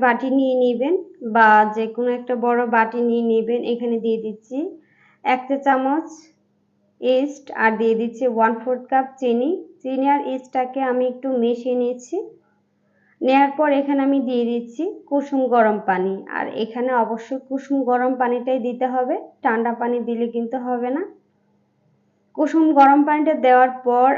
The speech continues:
আমি চিনি আর ইস্টটাকে ভালোভাবে পানির সাথে মিশিয়ে নিচ্ছি। একেবারে যখন মেশানো হয়ে যাবে তখন কিন্তু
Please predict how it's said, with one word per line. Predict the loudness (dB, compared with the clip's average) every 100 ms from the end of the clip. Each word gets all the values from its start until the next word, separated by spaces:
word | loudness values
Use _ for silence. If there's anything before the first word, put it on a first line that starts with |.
| 2
আমি | 2 2 0 -2
চিনি | 0 0 0 -2 0 0
আর | 0 -2 -8 _ -8 -4
ইস্টটাকে | -4 -2 -4 -2 -4 -2
ভালোভাবে | 0 2 4 4 2 2
পানির | 2 0 -2 -4
সাথে | -4 -2
মিশিয়ে | 0 0 -2 -4 -2
নিচ্ছি। | -2 -4 -8 -8 -8 -20 _ _ _ _
একেবারে | -2 0 0 2 2 2 0 2
যখন | 2 2 2 4
মেশানো | 4 2 0 0 0
হয়ে | 0 0 0
যাবে | 0 0 0 0
তখন | -2 -2 -2 -4
কিন্তু | -2 -2 -4